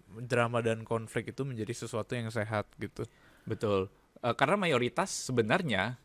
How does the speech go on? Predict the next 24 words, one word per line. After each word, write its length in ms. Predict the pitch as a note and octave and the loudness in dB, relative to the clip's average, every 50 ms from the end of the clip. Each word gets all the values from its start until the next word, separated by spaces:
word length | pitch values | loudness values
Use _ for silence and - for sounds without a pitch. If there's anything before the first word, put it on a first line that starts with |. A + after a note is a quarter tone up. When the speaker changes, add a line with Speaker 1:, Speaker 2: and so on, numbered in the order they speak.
| - - | -20 -6
Speaker 2:
kalau 180 | - - A#2+ A#2+ | 2 4 6 6
kita 200 | A2+ - - - | 6 4 4 4
bicara 320 | A#2 A2+ G#2+ - A2 G#2 G#2 | 4 2 4 4 4 2 4
konflik 640 | - - G#2 G2+ G2+ - - G#2 G#2 G#2+ G#2+ G#2 - - - - - - - - - - - _ _ | 4 2 0 0 0 -2 0 2 4 4 4 2 0 -4 -20 -20 -20 -20 -20 -20 -20 -20 -20 _ _
atau 360 | - G#2+ - - - A2 G#2 G#2 | -2 -2 -2 2 4 6 6 6
drama, 540 | G2+ A2 G#2+ A2 A2+ D3+ C#3+ G#2+ G2 G2 G2+ - - _ _ | 4 4 4 2 2 2 0 0 0 -2 -4 -6 -14 _ _
itu 220 | - C#3+ - - | -8 -6 -4 -4
kan 200 | - - C4+ B3+ | -4 -2 -2 0
bukan 300 | A#3+ G3+ F3+ - D#3 C#3+ | 2 2 2 2 0 -2
sesuatu 420 | C3 C#3+ B2+ - - C3 C3 - C#3 | -2 -2 -6 -4 -2 -4 -2 0 0
yang 240 | B2+ C3 B2 C3 | 0 2 0 0
sebenarnya 720 | C3+ - - C3+ B2+ A#2 A#2 B2+ C#3 E3 D#3 A#2+ G#2 G#2 A2+ | -2 -6 -4 0 0 0 0 0 -2 -2 -2 -2 -2 -4 -4
nggak 220 | A2+ A2+ A#2+ B2+ A2 | -4 0 0 0 2
selalu, 460 | - - B2+ A#2 A#2+ C3+ D3 - - - - - - - | 2 4 4 4 6 4 2 0 -2 -10 -16 -20 -20 -10
kayak 220 | - - B2 B2+ D#3+ | -2 0 0 2 4
tadi, 140 | D#3+ D#3 C#3 | 2 2 2
bukan 180 | A#2 B2+ C#3+ | 0 0 -2
sesuatu 320 | C3 C#3 C#3+ - C#3+ C3 - | -2 -2 -4 -6 -6 -4 -2
yang 240 | E3 D3+ D3 D3+ | -2 -2 -2 -4
selalu 400 | C#3+ - - D3 B2+ C3 C3+ B2 | -8 -4 0 2 2 2 2 0
besar. 380 | A#2+ - - A2 G#2+ G2+ G2+ F#2+ - _ _ _ _ _ _ _ _ | 0 0 2 2 2 2 0 -4 -12 _ _ _ _ _ _ _ _
Hal-hal 260 | - - C#3 C3+ D3+ | -2 0 2 4 4
sehari-hari, 760 | C#3 - D3 B2 B2 C#3 A#2 G2+ G2 G2 - - E3+ G#3 G#3 E3 | 2 2 2 0 0 0 -2 -2 -2 -2 -2 -4 -6 -6 -8 -10
Speaker 1:
Hmm. 80 | - - | -12 -4